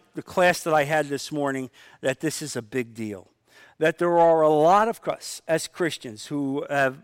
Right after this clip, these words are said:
have given our hearts to Jesus and who recognize that God has washed our sins away, and yet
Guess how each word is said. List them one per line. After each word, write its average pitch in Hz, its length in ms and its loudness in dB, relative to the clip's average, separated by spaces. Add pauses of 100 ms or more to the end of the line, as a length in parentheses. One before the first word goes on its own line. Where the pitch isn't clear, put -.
have 131 200 -8
given 170 260 -2
our 190 160 2
hearts 160 320 -2
to 139 120 -12
Jesus - 640 -16 (600)
and 151 160 -2
who 160 120 -2
recognize 147 920 2 (140)
that 135 240 -6
God 165 260 4
has 147 220 -6
washed 156 360 -2
our 160 120 -6
sins 151 320 -12
away, 120 420 -8
and 139 240 -6
yet 175 320 2